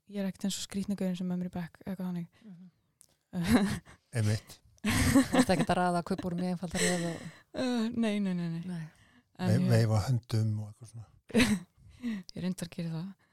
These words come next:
Speaker 2: Mhm.
Speaker 1: En, eh,
Speaker 3: Já, ég meina, þú veist, ég geri
Speaker 2: Við
Speaker 3: alls
Speaker 2: vorum,
Speaker 3: konar,
Speaker 2: við vorum
Speaker 3: skilur.
Speaker 2: bara flest vanin af því.
Speaker 3: Já.
Speaker 2: Við vorum að því einhvern tíma.
Speaker 3: Já.
Speaker 2: Já.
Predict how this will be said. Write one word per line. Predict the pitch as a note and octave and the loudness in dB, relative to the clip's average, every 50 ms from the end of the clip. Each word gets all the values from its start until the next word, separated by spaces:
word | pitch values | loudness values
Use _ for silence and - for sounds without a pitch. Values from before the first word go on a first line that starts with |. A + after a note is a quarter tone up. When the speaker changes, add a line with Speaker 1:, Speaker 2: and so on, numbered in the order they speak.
| _ _ | _ _
Speaker 2:
Mhm. | - G3 E3 E3+ F3 G3 - _ _ - | -20 -20 -20 -20 -20 -20 -20 _ _ -4
Speaker 1:
En, | F3+ F#3 F3+ F3 F3+ | 0 0 2 2 2
eh, | F3+ F3+ F3 D3+ | 2 2 4 4
Speaker 3:
Já, | B2 G#2+ A2+ A#2 | 4 4 6 6
ég | A#2+ B2 B2 | 6 8 8
meina, | A2+ G#2+ G#2 G#2 G2 | 8 6 6 4 2
þú | - - A#2+ | 0 -2 -4
veist, | G2 - - - | -4 -4 -4 -2
ég | A2 A#2 A2+ - | 0 0 0 2
geri | B2 G#2+ G#2+ | 2 2 4
Speaker 2:
Við | - | 4
Speaker 3:
alls | - A3+ | 4 4
Speaker 2:
vorum, | G#3+ G#3 | 4 4
Speaker 3:
konar, | - G#3 G3+ | 4 4 4
Speaker 2:
við | G#3 A3 | 4 4
vorum | A#3 A3+ G#3 | 4 2 4
Speaker 3:
skilur. | G#3 G3+ | 4 2
Speaker 2:
bara | G3+ - | 2 2
flest | A#3 A#3 - - - | 0 0 0 0 -2
vanin | A#3 B3+ C#4+ D4 C#4+ | -4 -2 -4 -4 -6
af | D#4+ F4+ | -6 -2
því. | F4+ D3+ | 4 6
Speaker 3:
Já. | C#3+ C3 D#3+ B2+ - - - - - | 8 8 8 8 6 6 2 2 2
Speaker 2:
Við | A3 - | 0 2
vorum | G3 C4 F4+ E4+ G#3+ F3 | 4 6 6 6 4 2
að | F3+ E3 | -2 -2
því | D#3+ E3+ F#3 | -2 -2 -4
einhvern | F3+ - - | -4 -6 -6
tíma. | - F#3 F3+ - - | -8 -6 -6 -2 0
Speaker 3:
Já. | - - A2 F#2+ A#2 D#3 - _ - A#3+ | 2 2 2 2 2 0 -4 _ -14 -14
Speaker 2:
Já. | - - | -12 -12